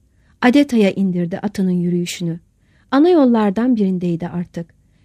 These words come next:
Yolu üstündeki köylere girecek, köylerden geçecekti. Nerede duracaktı, nereye gidiyordu? Düşünmesi, karara bağlaması gereken sorun buydu şimdi.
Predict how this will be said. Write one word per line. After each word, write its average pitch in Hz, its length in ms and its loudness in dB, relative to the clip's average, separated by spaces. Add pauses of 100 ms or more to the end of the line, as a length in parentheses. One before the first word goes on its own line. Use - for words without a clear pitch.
(100)
Yolu 240 280 4
üstündeki 214 540 -2
köylere 247 440 4
girecek, 226 540 0
köylerden 214 640 2
geçecekti. 175 680 -6 (600)
Nerede 311 380 4
duracaktı, 202 760 0
nereye 240 300 6
gidiyordu? 170 680 -4 (540)
Düşünmesi, 269 680 4
karara 220 480 2
bağlaması 202 520 0
gereken 196 460 0
sorun 196 420 -2
buydu 180 260 -2
şimdi. 160 480 -6